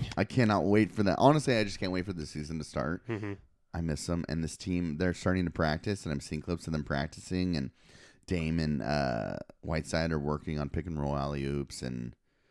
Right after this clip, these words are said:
Speaker 2: That's good. They need that full.
Speaker 1: Yes.
Speaker 2: They need that full season. They need
Speaker 1: And, and, and
Speaker 2: the full s-, full
Speaker 1: Whiteside
Speaker 2: offseason.
Speaker 1: commented on the video of them running the pick and roll alley oop, and all he said was, uh, "Go over the screen, I dare you," and then put, like, the,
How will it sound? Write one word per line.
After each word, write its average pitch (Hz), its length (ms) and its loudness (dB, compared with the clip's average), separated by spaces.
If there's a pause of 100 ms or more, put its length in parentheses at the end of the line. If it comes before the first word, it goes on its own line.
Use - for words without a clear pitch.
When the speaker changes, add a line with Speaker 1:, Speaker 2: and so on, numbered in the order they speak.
(420)
Speaker 2:
That's 127 160 -6
good. 113 180 0
They 113 100 0
need 113 180 0
that 101 160 -4
full. - 80 -4
Speaker 1:
Yes. 101 260 0
Speaker 2:
They 117 140 2
need 113 140 2
that 107 140 -2
full 101 180 -4
season. 104 200 -8
They 110 140 0
need 113 80 0
Speaker 1:
And, 123 200 6
and, 135 280 6
and 123 400 4
Speaker 2:
the 127 60 -18
full 110 140 -6
s-, - 120 -10
full - 80 -8
Speaker 1:
Whiteside 113 520 4
Speaker 2:
offseason. 110 120 -4
Speaker 1:
commented 113 460 2
on 101 120 2
the 92 60 4
video 98 400 2
of 87 240 2
them 92 180 0
running 90 220 0
the 85 80 0
pick 87 180 -2
and 95 120 -2
roll 87 160 4
alley 82 260 0
oop, 90 300 0 (280)
and 92 140 0
all 95 140 4
he 90 80 2
said 78 320 -2
was, 78 520 0 (600)
uh, 76 500 -2 (600)
"Go 101 240 4
over 95 180 4
the 87 140 -2
screen, 82 560 -2 (260)
I 85 80 -2
dare 82 300 0
you," 73 160 0
and 73 100 -2
then 78 140 -2
put, 76 200 -2
like, 78 200 -4
the, 78 100 -8